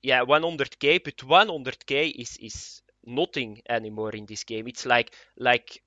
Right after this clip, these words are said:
just small, small cash, because if you buy a couple of things, your cash is gone. Then another thing that I saw, the license,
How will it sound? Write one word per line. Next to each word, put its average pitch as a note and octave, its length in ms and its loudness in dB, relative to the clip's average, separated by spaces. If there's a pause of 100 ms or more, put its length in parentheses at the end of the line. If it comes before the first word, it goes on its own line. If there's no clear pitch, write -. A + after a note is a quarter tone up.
just - 340 -2
small, C#3+ 480 4
small C3+ 380 -2
cash, - 420 -2 (320)
because C3+ 320 -4 (160)
if - 220 -4
you D#3+ 80 2
buy D#3 260 10
a D3 80 6
couple - 320 -4
of B2+ 80 -6
things, E3 400 -6
your B2+ 120 -4
cash C3+ 340 -4
is A2 140 -14
gone. B2 260 -2 (1040)
Then D3 180 4
another C#3+ 320 2
thing E3 280 -2
that D#3 180 4
I D3 120 8
saw, D3 280 2
the B2+ 120 -2
license, B2+ 680 2